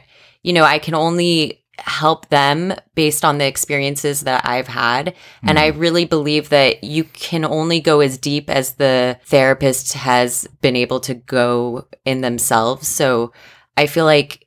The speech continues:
Speaker 1: I often am really relating to what they're going through and feel like I've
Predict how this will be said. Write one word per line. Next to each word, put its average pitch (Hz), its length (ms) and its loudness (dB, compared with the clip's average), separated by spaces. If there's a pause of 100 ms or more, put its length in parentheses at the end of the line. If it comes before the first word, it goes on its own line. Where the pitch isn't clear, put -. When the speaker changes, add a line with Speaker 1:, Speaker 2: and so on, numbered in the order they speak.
Speaker 1:
I 160 380 2
often 156 680 0 (200)
am 147 460 0 (160)
really 156 560 0
relating 135 560 -2
to 135 120 -12
what 127 200 -4
they're 131 100 -4
going 127 340 -4
through 147 300 -2
and 131 160 -4
feel 131 180 -2
like 127 280 -2
I've 127 320 -2